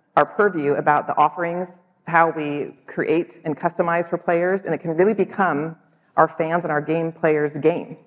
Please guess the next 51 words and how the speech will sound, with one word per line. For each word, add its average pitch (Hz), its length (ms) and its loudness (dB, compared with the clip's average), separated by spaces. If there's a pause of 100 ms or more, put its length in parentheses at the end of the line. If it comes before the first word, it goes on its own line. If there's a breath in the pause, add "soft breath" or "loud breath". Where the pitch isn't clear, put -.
truly, 156 320 2
that 143 140 -2
they 160 100 4
can 160 200 -4
own 160 160 0
it 165 40 -4
and 151 100 -6
have 156 180 0
agency 156 420 -2
in 92 60 -8
it. - 140 -4
We 156 80 2
can 160 140 0
bring 165 400 0 (360 soft breath)
other 175 200 6
partners 175 500 0
in, 139 440 0
um, 143 460 0
commercial 160 400 0
partners 160 380 0
that - 400 0
bring 165 200 2
authenticity 165 600 0
to 165 140 -2
an 156 60 0
experience 165 580 -2
for, 139 400 0
for - 100 -4
our 147 80 2
gamers. 127 460 -6 (320)
So - 120 2
we're 208 100 6
really, 190 320 2
we're 170 180 2
really 165 220 2
excited 147 340 0
about 143 260 0
this, 151 400 -2
um, 143 380 -2
this 147 180 -2
big 143 160 -2
launch. 139 300 2
And 151 100 -2
again, 147 240 2
we've 156 140 -4
had 147 300 2
fifa 160 200 -2
for 160 100 0
thirty 156 240 2
years, 190 260 2
so 151 280 2